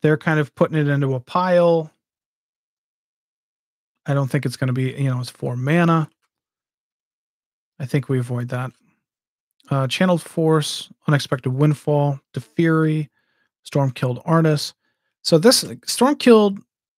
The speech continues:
seems like a card that's too expensive for what it's doing, but it seems to just outperform.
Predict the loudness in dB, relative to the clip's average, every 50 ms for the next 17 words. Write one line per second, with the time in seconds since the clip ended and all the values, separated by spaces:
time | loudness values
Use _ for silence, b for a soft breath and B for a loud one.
0 | _ _ _ _ _ -6 -6 -6 -2 2 4 4 6 6 4 4 2 2 2 2
1 | 2 2 0 -2 -2 2 4 4 4 4 2 0 -2 -2 -6 -6 -2 0 0 0
2 | 0 -2 -2 -2 -2 0 0 -2 -2 0 -2 -2 0 0 -2 -2 -4 -8 -8 -4
3 | -2 0 0 0 0 0 -2 -4 -6 _ _ _ _ _ _ _ _ _ _ _
4 | _ _ _ _ _ _ _ _ _ _ _ _ _ 2 2 2 2 2 2 4
5 | 4 4 4 0 -2 -2 -2 -4 -4 -4 -4 -4 -4 -4 -8 -10 -8 -6 -4 -2
6 | 0 0 0 -2 -4